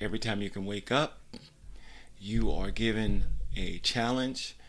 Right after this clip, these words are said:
to use those twenty-four hours as best as possible. And while we're on that,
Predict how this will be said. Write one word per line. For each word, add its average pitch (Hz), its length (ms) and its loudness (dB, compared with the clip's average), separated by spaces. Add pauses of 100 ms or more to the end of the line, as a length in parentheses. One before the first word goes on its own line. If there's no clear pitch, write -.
(160)
to - 120 -8
use 107 380 0
those 90 180 -6
twenty-four 107 520 -4
hours 98 640 -4 (360)
as 98 180 -10
best 101 380 -4
as - 200 -4
possible. 90 640 -8 (960)
And 117 120 -4
while 151 160 2
we're 127 380 4
on 131 220 4
that, 80 560 -2